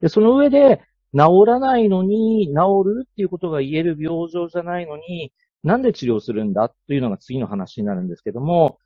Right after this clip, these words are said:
まあ、なんで治療するんだということで、ガイドラインに書かれている標準治療を受けれると、まあ、普通に、まあ、体力は少し低下するというか、副作用のために多少は苦しむんだけれども、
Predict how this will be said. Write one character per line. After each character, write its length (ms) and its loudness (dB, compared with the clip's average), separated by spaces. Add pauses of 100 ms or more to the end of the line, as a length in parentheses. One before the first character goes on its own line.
(160)
ま 60 -4
あ、 40 -2
な 120 0
ん 60 -2
で 100 0
治 140 -12
療 140 0
す 140 -18
る 140 -4
ん 80 -6
だ 140 -4
と 220 -16
い 100 -4
う 60 -8
こ 100 -12
と 100 -6
で、 100 -2
ガ 160 4
イ 60 0
ド 80 0
ラ 120 2
イ 20 -2
ン 40 -4
に 120 -8
書 100 -6
か 100 -10
れ 120 -2
て 140 -12
い 80 -6
る 580 -2
標 180 -6
準 160 -2
治 120 -14
療 100 -2
を 60 0
受 160 -4
け 20 0
れ 100 0
る 140 -4
と、 380 -2 (280)
ま 60 -10
あ、 20 -6
普 120 -14
通 360 -4
に、 520 -2
ま 140 -4
あ、 20 -8
体 260 0
力 180 -6
は 60 -4
少 400 -4
し 280 -12
低 220 -6
下 140 -6
す 140 -16
る 120 -4
と 140 -8
い 180 -6
う 60 -14
か、 260 0 (200)
副 160 -20
作 140 0
用 80 2
の 80 -2
た 120 -2
め 100 -6
に 100 -8
多 140 -10
少 300 -8
は 140 0
苦 220 -8
し 160 -16
む 200 -4
ん 100 -2
だ 140 0
け 100 -4
れ 120 0
ど 120 -4
も、 460 -2